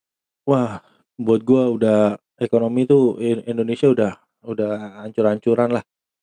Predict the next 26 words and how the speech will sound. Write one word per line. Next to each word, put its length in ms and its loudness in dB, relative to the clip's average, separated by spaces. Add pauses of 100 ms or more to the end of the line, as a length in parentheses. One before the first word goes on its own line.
(680)
Gitu 160 -6
ya. 40 -18 (600)
Banyak 240 2
orang 240 2
dirumahkan, 560 -2
banyak 240 -6
orang 240 0
yang, 180 -4 (300)
yang 180 -4 (380)
kehilangan 480 0
pekerjaan, 640 -2
banyak 240 0
orang 240 2
yang 120 0 (680)
bisnisnya 480 0
juga 400 2 (180)
hancur-hancuran 960 0
gitu, 160 -8
sampai 400 -2 (160)
si 160 -2
pebisnis 640 2
sendiri 240 4
juga 320 0 (560)
nggak 160 -2
punya 240 0
uang 400 2